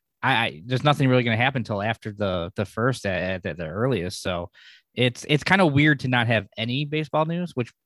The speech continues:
unfortunately we've seen in the past a little bit. I think twenty eighteen we really didn't have much <laughs> baseball news, and Bryce Harper signed on, like, March first, and then Machado, Machado really, uh, far as well. But still, you,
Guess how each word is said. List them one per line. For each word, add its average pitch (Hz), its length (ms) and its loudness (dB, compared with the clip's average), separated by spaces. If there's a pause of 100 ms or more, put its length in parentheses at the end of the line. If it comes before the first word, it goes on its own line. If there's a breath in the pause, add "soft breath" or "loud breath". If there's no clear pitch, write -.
unfortunately 120 640 -2
we've 107 140 -8
seen 117 180 -6
in 107 40 -2
the 101 60 -4
past 110 300 -2
a - 20 -4
little 120 160 0
bit. 107 140 0
I 101 40 0
think 107 160 -6
twenty 104 220 -4
eighteen 120 280 -4
we 95 80 -6
really 92 280 -8 (320 soft breath)
didn't 98 160 -6
have 110 160 -2
much 107 180 -4
<laughs> - 0 -
baseball 113 320 -2
news, 107 340 -4
and 107 120 -10
Bryce 127 240 0
Harper 123 260 0
signed 113 260 -4
on, 104 100 -6
like, 101 200 -8
March 120 180 0
first, - 440 -2 (340 loud breath)
and 117 80 0
then 117 120 4
Machado, 120 440 0
Machado 113 640 -2
really, 107 280 -6 (800)
uh, 107 280 4
far 113 260 4
as 101 120 -2
well. 117 320 2
But 104 220 0 (300 loud breath)
still, 139 300 4
you, 139 220 -6